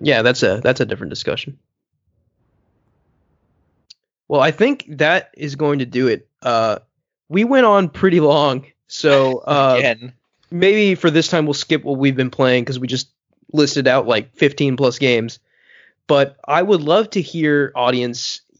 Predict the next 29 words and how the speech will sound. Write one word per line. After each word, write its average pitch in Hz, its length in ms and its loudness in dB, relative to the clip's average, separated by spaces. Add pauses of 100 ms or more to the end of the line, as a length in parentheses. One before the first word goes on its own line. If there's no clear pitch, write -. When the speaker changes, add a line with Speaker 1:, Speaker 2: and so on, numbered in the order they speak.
(100)
Speaker 1:
your 147 600 4
top 131 340 -2
five 123 300 0
of 120 120 -6
the 120 80 -6
decade. 117 580 0 (440)
And 127 100 -2
now 180 240 2
that 180 140 0
we 156 120 2
actually 160 320 0
have 156 300 0
social 156 320 0
media, 180 360 2
you 170 140 -2
can 180 200 0
tell 226 240 2
us. - 440 -4
Uh, 131 140 2
you 127 140 -2
can 139 160 -2
tweet 160 340 0
at 143 360 -2 (800)
Podcast 156 880 -2 (200)
Game 143 260 0
Talk, 170 460 -2 (120)
all 135 240 0
one 139 180 0
word. 135 340 0